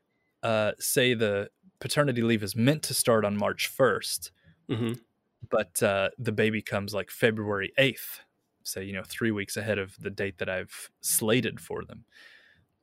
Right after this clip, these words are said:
Speaker 1: um, I can just keep that date and I'll have the time off anyway because it's vacation time.
Speaker 2: Mm-hmm.
Speaker 1: So then paternity leave will then start the beginning of March and then continue for its year.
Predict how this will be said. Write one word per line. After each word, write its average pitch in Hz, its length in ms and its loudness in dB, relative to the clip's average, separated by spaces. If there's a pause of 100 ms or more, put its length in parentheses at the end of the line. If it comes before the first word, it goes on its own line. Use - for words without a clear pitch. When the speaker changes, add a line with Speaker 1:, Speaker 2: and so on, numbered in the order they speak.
Speaker 1:
um, 104 420 0 (680)
I 123 100 6
can 151 160 0
just - 280 0
keep - 340 2
that 107 300 4
date 104 540 -2 (360)
and 123 440 2 (300)
I'll 131 140 2
have 135 240 4
the 127 80 6
time 135 260 2
off 131 160 4
anyway 117 320 4
because 107 280 -2
it's 101 140 -4
vacation 107 500 0
time. - 280 -12 (140)
Speaker 2:
Mm-hmm. 120 240 -2 (720)
Speaker 1:
So 117 500 4
then 127 420 2 (140)
paternity 139 420 0
leave 107 260 2
will 104 80 -2
then 101 160 -2
start - 540 4 (100)
the 120 60 -10
beginning 104 340 -2
of 95 160 -10
March 95 480 -2 (140)
and 110 160 2
then 98 180 -2
continue 117 460 2
for 101 180 -2
its - 300 -4
year. 98 380 -2